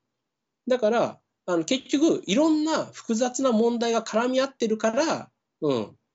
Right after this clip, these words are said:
心が下がってしまう。変な、うん、負い目を感じてしまう。行動ができないっていう状態になっているっていうことなんですけど、それをまさに、うん、絡み合った状態、複雑な状態っていう言葉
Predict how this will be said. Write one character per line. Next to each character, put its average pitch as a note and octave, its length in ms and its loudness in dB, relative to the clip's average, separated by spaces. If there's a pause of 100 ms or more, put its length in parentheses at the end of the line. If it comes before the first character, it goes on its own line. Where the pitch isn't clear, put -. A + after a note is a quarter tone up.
(160)
心 D#3+ 400 2
が D#3 240 -2
下 - 180 -6
が C#3+ 80 -2
っ - 100 -6
て A#2 100 -12
し - 120 -8
ま A2 160 -10
う。 - 220 -16
変 D#3+ 420 -4
な、 G3 320 -4 (300)
う C3 80 -6
ん、 A2+ 100 -6
負 D3 160 2
い D3 40 -2
目 C#3 120 2
を C3 80 -4
感 B2 240 -6
じ A#2+ 140 -8
て B2+ 100 -2
し - 140 -4
ま G#2+ 160 -4
う。 - 180 -12
行 C#3+ 160 2
動 C#3 140 2
が B2 100 2
で A#2 140 -2
き A#2+ 100 -4
な - 160 -4
い F3 60 2
っ G#3+ 60 -8
て E3+ 80 2
い C3 80 4
う - 20 2
状 C#3 200 2
態 C#3 200 0
に C3 80 -2
な D3+ 100 0
っ D3+ 100 -10
て A2+ 100 -8
い A2+ 120 -2
る C4 120 2
っ - 20 0
て - 220 -6
い G#2+ 200 0
う - 80 -10
こ - 140 -6
と A#2 80 -2
な G#2+ 100 -6
ん G#2 40 -8
で G#2+ 60 -10
す - 80 -8
け E3+ 100 -4
ど、 G#3+ 260 0 (200)
そ - 200 -2
れ C4+ 80 4
を B3+ 80 4
ま C4+ 160 2
さ G#3 120 2
に、 E3 300 0 (240)
う C#3+ 60 0
ん、 A#2+ 100 -2
絡 G#3+ 300 0
み G#3+ 160 4
合 G#2 60 2
っ - 80 -20
た A2+ 120 -4
状 A2 220 -4
態、 G#2 280 -10
複 - 200 -4
雑 F#3+ 240 0
な E3+ 120 -2
状 C3+ 300 -4
態 C3 160 -4
っ C#3+ 60 -6
て C3+ 100 -4
い B2+ 40 0
う B2+ 40 -2
言 F#3+ 260 0
葉 A#3+ 300 0